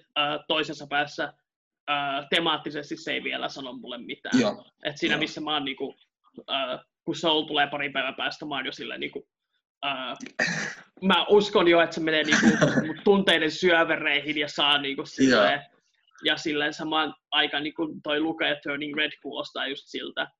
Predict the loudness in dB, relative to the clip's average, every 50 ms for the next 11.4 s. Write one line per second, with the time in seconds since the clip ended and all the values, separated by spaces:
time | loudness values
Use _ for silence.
0 | _ _ _ _ _ _ _ _ -10 -8 -8 -8 -8 -10 -8 -6 -4 -2 -2 -2
1 | -2 -4 -4 -2 0 0 0 0 0 -2 -4 -2 -2 -4 -6 -8 -10 -10 -8 -8
2 | -8 -6 -4 -4 -4 -4 -6 -8 -8 -8 -8 -8 -8 -10 -12 -14 -12 -10 -10 -10
3 | -10 -8 -6 -4 -4 -4 -4 -4 -6 -6 -8 -8 -8 -8 -10 -8 -10 -10 -10 -10
4 | -8 -8 -10 -8 -6 -6 -8 -6 _ -6 -4 -4 -4 -4 -4 -6 -6 -4 -4 -4
5 | -4 -2 0 0 0 0 -2 -4 -8 -10 -12 -12 _ _ _ _ _ _ _ _
6 | _ -20 -20 -20 -20 -20 -20 -20 _ _ 0 2 2 2 0 -4 -12 -20 -20 _
7 | _ _ _ _ _ -2 -2 0 0 0 2 4 6 6 6 6 4 4 2 -2
8 | -2 -2 0 4 4 4 6 6 4 2 0 -2 -4 -6 -6 -6 -6 -8 -8 -4
9 | 0 0 0 0 -2 -10 -18 _ -20 -20 -20 _ _ _ _ -10 0 4 8 8
10 | 8 8 8 6 6 4 2 2 2 2 4 4 6 6 4 4 2 -2 -4 -8
11 | -14 -20 _ _ _ _ -10